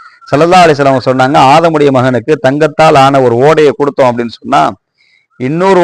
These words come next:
ஓடை தங்கத்தால் ஆனது இருந்தால் நன்றாக இருக்குமே என்று ஆசை கொள்வான். அந்த அளவிற்கு இவன் பேராசைக்காரன் என்பதாக ஸல்லல்லாஹு அலைஹி வஸல்லம் அவங்க சொல்றாங்க. ரெண்டாவது சொன்னாங்க, நீண்ட நாட்கள் வாழ வேண்டும் என்று சொல்லக்கூடிய அந்த ஆசை.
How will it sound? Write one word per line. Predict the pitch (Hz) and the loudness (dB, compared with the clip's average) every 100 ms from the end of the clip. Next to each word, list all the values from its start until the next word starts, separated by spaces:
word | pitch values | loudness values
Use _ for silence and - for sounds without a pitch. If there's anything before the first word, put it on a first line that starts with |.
| 175 | 2
ஓடை | 175 170 | 2 2
தங்கத்தால் | 151 156 165 156 170 | 0 0 0 2 2
ஆனது | 170 156 151 143 | 4 2 2 0
இருந்தால் | 147 151 160 | 0 0 2
நன்றாக | 135 143 170 147 | 0 2 2 2
இருக்குமே | 139 135 156 160 | 0 0 -2 0
என்று | 147 139 | -2 0
ஆசை | 131 131 147 127 | 0 0 -2 -2
கொள்வான். | 120 120 127 120 | -2 0 0 0
அந்த | 113 | 0
அளவிற்கு | 127 147 147 139 131 104 _ _ _ | 0 0 -2 -2 -2 -2 _ _ _
இவன் | 120 127 117 | -2 -2 0
பேராசைக்காரன் | 139 170 180 170 165 151 147 160 | 2 2 2 2 -2 0 0 0
என்பதாக | 151 135 131 139 123 113 - _ _ | 0 0 2 4 2 0 -2 _ _
ஸல்லல்லாஹு | - 147 139 123 127 147 135 | -6 -2 -2 0 0 2 0
அலைஹி | 127 | -2
வஸல்லம் | 120 - 113 | -4 -4 -4
அவங்க | 107 107 - | -4 -4 -8
சொல்றாங்க. | 101 95 90 _ _ _ _ _ - 160 | -8 -8 -10 _ _ _ _ _ -18 -8
ரெண்டாவது | 185 139 165 202 185 | -4 -2 0 0 0
சொன்னாங்க, | 165 156 143 139 170 190 - | 0 2 2 2 2 2 -2
நீண்ட | 113 143 185 208 185 | -4 -4 -2 0 0
நாட்கள் | 160 170 180 160 | 2 0 0 0
வாழ | 143 160 156 | 2 2 2
வேண்டும் | 143 143 170 | 2 0 -4
என்று | 147 131 | -4 -6
சொல்லக்கூடிய | 135 135 117 123 | -2 -2 -2 -2
அந்த | 135 117 | 0 0
ஆசை. | 110 107 | -2 -2